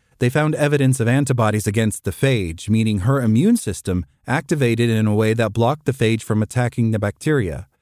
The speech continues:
They suspect phage therapy may have a sort of tipping point, where giving too much of it could set off an immune reaction that prevents it from working.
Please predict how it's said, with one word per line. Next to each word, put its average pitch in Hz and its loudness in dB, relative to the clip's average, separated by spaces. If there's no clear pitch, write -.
They 120 0
suspect 135 -2
phage 139 0
therapy 139 2
may 131 4
have 131 2
a 104 0
sort 127 0
of 104 -2
tipping 113 -2
point, 90 -4
where 117 -2
giving 135 0
too 147 -2
much 156 0
of 127 0
it 127 -2
could 143 -2
set 135 0
off 123 0
an 113 2
immune 120 2
reaction 110 0
that 120 0
prevents 117 -2
it 98 -6
from 101 -2
working. 117 -4